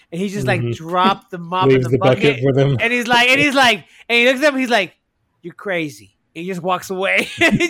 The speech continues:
Speaker 1: just, like, <laughs> it's just, you know, and, and this, all of a sudden, he, like,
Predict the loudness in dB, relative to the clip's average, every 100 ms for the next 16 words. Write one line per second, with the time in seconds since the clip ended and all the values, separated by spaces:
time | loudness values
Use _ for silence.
0 | 2 0 0 0 0 -4 -10 -12 -12 -12
1 | -12 -8 -6 -4 -6 -12 -12 -2 0 0
2 | -4 -18 _ -20 -20 -6 0 0 2 2
3 | 0 0 -4 -2 0 0 0 -2 0 -2
4 | -4